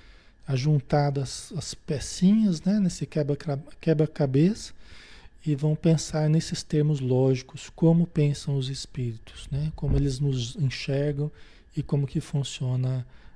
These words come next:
a lei divina, né? Tá? <clears throat> Algum companheiro desconhecido estaria, a meu ver, prisioneiro da loucura.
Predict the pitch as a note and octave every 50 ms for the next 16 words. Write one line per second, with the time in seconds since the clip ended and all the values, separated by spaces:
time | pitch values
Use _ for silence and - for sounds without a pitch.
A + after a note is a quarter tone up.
0 | - - - C#3 C3+ C3 C3 C3 B2+ B2 C3+ C#3 B2+ A#2 A#2+ A#2+ A#2+ A#2+ A#2+ A#2+
1 | B2 C3 E3+ G#3 A3+ - - - - - - - - - - - - - - _
2 | _ - - - - - - - - - C#3 B2+ B2+ C3+ D3 - - - - -
3 | - - - - - - - - - - - - - - - - - - - -
4 | E3+ F3+ - - - - - C3 B2+ B2 A#2+ G#2+ F#2 - - - - - - -
5 | - - - - - - - - - - - - - - - - - - - -
6 | - - - - - - - - - - - - - - - - - - - -
7 | - - F#3 F#3+ F3+ D#3+ D#3 G3 B3+ C#4 C4+ - - A#3 A3+ G#3+ A3 G#3+ F#3+ E3+
8 | D3+ D3 D#3+ F3+ G3 G3+ G3 F3+ F#3 D#3 D#3 E3 - - - - D#3+ D#3 D3+ C3+
9 | B2 - - - - D#3+ F3+ G3 E3+ E3+ F3+ F3 - - - F3 D#3 C#3+ C#3 D3
10 | F3 F3+ E3 E3 F#3 G3 F3 D3 B2+ A#2+ B2 C#3 D#3+ F#3+ G#3+ A3 A3 - F3+ F3
11 | F3+ E3+ F3 E3+ D3 D3+ E3+ F3+ G3 G3 E3 F3+ F#3 F3+ G3+ G3+ G3+ - - -
12 | D3+ D#3+ F3+ G3+ D#3 C#3+ B2+ A#2